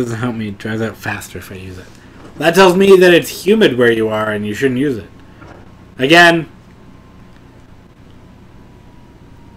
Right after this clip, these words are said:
I don't live in a humid place. Although, and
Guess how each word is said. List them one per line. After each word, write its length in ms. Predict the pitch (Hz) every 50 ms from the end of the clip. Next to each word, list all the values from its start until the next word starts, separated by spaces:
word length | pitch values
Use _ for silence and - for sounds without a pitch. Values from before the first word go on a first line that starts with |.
| - -
I 100 | 143 160
don't 160 | 175 180 180
live 140 | 185 185 175
in 80 | 175 165
a 40 | 151
humid 360 | - - 170 160 147 131 -
place. 420 | - 151 139 117 101 92 - - - - - - - - - -
Although, 640 | - 196 214 226 254 254 247 240 233 220 208 214 - - - _ - - - - - - - - - - -
and 480 | 175 185 190 190 185 175 160 143 -